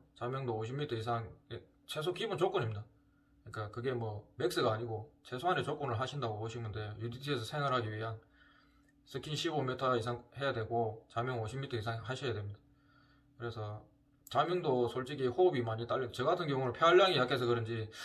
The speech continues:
호흡이 많이 딸리더라고. 그래서 폐활량을 많이 늘리고 숨참기 연습을 많이 하시면 아무래도 유디티 훈련 받는 데는 도움이 많이 되실 겁니다. 자명도 똑같이 오리발 착용하고, 어, 하는데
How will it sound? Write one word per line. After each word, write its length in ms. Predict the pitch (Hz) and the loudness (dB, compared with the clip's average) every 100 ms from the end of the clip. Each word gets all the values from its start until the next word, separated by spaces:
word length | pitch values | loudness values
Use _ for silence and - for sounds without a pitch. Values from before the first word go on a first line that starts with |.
| - - _ | -12 -14 _
호흡이 200 | 185 165 | 6 6
많이 220 | 117 117 117 | 4 0 2
딸리더라고. 640 | 143 170 120 107 107 - _ _ | 2 4 2 0 -6 -14 _ _
그래서 460 | 117 110 107 104 - _ _ _ _ _ - | -10 -8 -6 -8 -12 _ _ _ _ _ -6
폐활량을 460 | 151 151 165 151 | 0 4 4 4
많이 220 | 117 117 120 | 2 2 2
늘리고 680 | 131 143 147 139 120 120 117 | 0 0 0 2 4 4 2
숨참기 400 | 135 151 156 151 | -2 -6 -2 -2
연습을 300 | 120 123 110 | 2 2 0
많이 180 | 110 | -2
하시면 560 | 117 127 151 120 110 101 | -4 -4 -4 -2 -4 -4
아무래도 580 | 104 113 120 113 110 - - _ _ _ _ _ _ - | -6 -4 -4 -4 -6 -10 -18 _ _ _ _ _ _ -10
유디티 260 | 113 127 139 | -6 -6 -4
훈련 280 | 127 131 131 | -2 -2 0
받는 280 | 120 139 | 0 0
데는 320 | 127 113 107 104 - _ _ _ | 0 0 -2 -8 -14 _ _ _
도움이 300 | 127 135 117 | -2 0 0
많이 240 | 104 104 107 | -2 -4 -6
되실 240 | 101 110 | -8 -8
겁니다. 360 | 117 110 98 - - 110 | -8 -8 -10 -14 -14 -8
자명도 800 | 120 139 147 139 143 147 - - - | -4 -2 -2 2 2 2 -2 -12 -12
똑같이 360 | 117 131 143 | -6 -4 -4
오리발 380 | - 165 147 123 | -4 -2 2 2
착용하고, 760 | 117 151 151 160 135 110 - - _ _ _ _ _ | 2 0 0 0 0 -2 -4 -14 _ _ _ _ _
어, 320 | 110 101 101 101 - _ _ | -8 -6 -6 -10 -16 _ _
하는데 540 | - 131 131 117 107 | -8 -6 -2 -2 -4